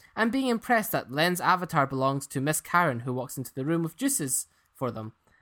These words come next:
and is embarrassed by the praise. So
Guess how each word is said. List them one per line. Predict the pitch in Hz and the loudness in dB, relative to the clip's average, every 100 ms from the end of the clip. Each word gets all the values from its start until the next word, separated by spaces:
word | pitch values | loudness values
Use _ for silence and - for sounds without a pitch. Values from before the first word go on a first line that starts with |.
| _ - | _ 2
and | 180 | 2
is | 170 160 | 4 2
embarrassed | 139 123 123 - | 2 2 2 -2
by | 110 110 | -4 -4
the | 110 | -8
praise. | - 110 104 - - _ _ _ _ _ _ _ _ _ _ _ _ _ - | -6 -4 -4 -8 -10 _ _ _ _ _ _ _ _ _ _ _ _ _ -6
So | - 185 185 185 175 | 0 4 4 4 0